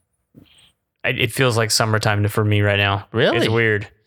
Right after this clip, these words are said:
Speaker 2: That is weird.
Speaker 1: Like, I, I was, I was excited. Today, I was actually, like, I know it's weird. Like, I, I love working.
Speaker 2: Yeah.
Speaker 1: But, like, today was rained out.
Speaker 2: Oh.
Speaker 1: You know, and so, like, I had a,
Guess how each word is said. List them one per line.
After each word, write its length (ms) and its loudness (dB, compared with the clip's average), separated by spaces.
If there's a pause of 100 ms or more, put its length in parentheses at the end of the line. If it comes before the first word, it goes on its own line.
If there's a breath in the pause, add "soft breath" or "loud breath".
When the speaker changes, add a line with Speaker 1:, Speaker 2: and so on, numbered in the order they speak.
(200 soft breath)
Speaker 2:
That 120 0
is 140 0
weird. 360 0
Speaker 1:
Like, 360 -2
I, 240 -4
I 120 -2
was, 500 0
I 80 0
was 160 0
excited. 520 -2
Today, 420 0
I 60 0
was 140 -2
actually, 560 -2
like, 340 -2 (320 loud breath)
I 60 0
know 80 2
it's 140 -4
weird. 180 0
Like, 160 -2
I, 180 0
I 160 -2
love 260 0
working. 500 -2 (160)
Speaker 2:
Yeah. 200 0 (140)
Speaker 1:
But, 180 0
like, 340 -2
today 260 0
was 340 -2 (680)
rained 340 0
out. 320 -2 (720)
Speaker 2:
Oh. 320 -6
Speaker 1:
You 80 0
know, 180 0
and 100 -2
so, 120 -2
like, 280 -2
I 60 -2
had 200 -2
a, 180 0